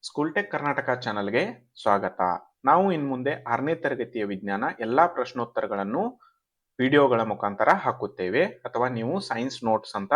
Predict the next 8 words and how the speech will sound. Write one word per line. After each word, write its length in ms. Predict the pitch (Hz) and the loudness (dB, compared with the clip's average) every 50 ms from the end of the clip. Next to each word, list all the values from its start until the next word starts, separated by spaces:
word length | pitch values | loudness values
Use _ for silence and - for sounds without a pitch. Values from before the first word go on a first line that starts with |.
| 175 220 226 - - | 4 4 2 -2 -2
ತಿಳ್ಕೊಳ್ಬಹುದು. 880 | - 120 110 - 113 110 104 104 101 101 98 131 165 220 269 - _ _ _ _ _ _ _ _ - - | -2 -2 0 2 2 2 2 2 0 0 2 0 -2 -2 -4 -8 _ _ _ _ _ _ _ _ 6 6
ಒಂದರಿಂದ 500 | 135 175 185 196 202 180 160 160 156 151 | 8 8 8 6 6 6 4 4 6 6
ಹನ್ನೊಂದನೇ 640 | 156 156 - 127 120 127 139 147 156 160 156 160 | 6 4 4 -2 -4 -2 -2 -2 -2 -2 -2 -4
ಪಾಠವರೆಗೂ 640 | 156 156 135 127 123 123 127 120 117 113 110 120 117 | -2 0 0 0 0 0 0 0 0 0 0 -2 0
ಎಲ್ಲ 360 | 107 107 113 123 139 156 175 | 0 0 2 4 6 6 6
ಪಾಠಗಳ 500 | 175 - 135 120 117 - 117 107 110 113 135 170 202 202 165 | 6 6 4 4 4 2 2 2 4 4 4 2 0 -2 -4
ನೋಟ್ಸ್‌ಗಳನ್ನು 580 | 127 113 113 - - - 110 104 104 113 135 190 | -2 -2 -2 -4 -4 -6 -6 -6 -6 -4 -4 -4
ಹಾಕುತ್ತೇವೆ. 840 | 220 220 - - 117 107 - - - - - 95 92 87 110 160 | -6 -4 0 2 2 2 2 2 -8 -4 -2 -2 0 4 4 4